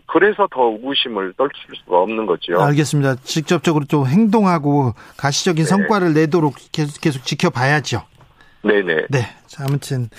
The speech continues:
Speaker 2: 아, 말을 꺼냈으니까 말을 행동으로 할 수 있도록 저희가 촉구하겠습니다. 계속. 예.
Speaker 1: 예, 예.
Speaker 2: 신부님, 어,
Speaker 1: 네.
Speaker 2: 전두환 씨가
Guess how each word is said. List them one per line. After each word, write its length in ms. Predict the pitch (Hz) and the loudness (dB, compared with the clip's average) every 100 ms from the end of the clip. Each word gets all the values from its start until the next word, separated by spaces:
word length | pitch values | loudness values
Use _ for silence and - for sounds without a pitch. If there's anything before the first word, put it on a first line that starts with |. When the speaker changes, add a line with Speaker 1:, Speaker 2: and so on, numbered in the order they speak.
| - - - - - | -16 -14 -14 -16 -2
Speaker 2:
아, 140 | 160 | 2
말을 340 | 156 165 202 175 | 4 4 4 4
꺼냈으니까 560 | 214 214 - 185 160 | 4 4 2 2 2
말을 400 | 143 147 175 175 | 4 4 4 4
행동으로 420 | 160 220 226 202 170 | 4 4 4 4 2
할 100 | 175 | 0
수 120 | - | 0
있도록 360 | 147 - 156 127 | 0 2 2 2
저희가 300 | 147 139 127 | -2 0 0
촉구하겠습니다. 800 | 180 - 170 147 151 - 139 | -2 0 0 2 0 0 -2
계속. 340 | 117 127 - 110 _ - | -2 -2 -2 -6 _ -2
예. 220 | 143 170 247 _ _ _ _ _ 208 | 0 0 -4 _ _ _ _ _ 0
Speaker 1:
예, 60 | |
예. 380 | 113 110 92 87 92 - | 2 2 0 -2 -4 -10
Speaker 2:
신부님, 720 | - - 294 269 214 214 156 139 | -2 2 4 4 4 4 2 2
어, 300 | 170 190 190 143 110 | 2 4 2 2 0
Speaker 1:
네. 180 | 98 87 | 0 -4
Speaker 2:
전두환 440 | - 214 247 277 269 | 0 2 4 4 4
씨가 400 | - 233 240 | 2 2 2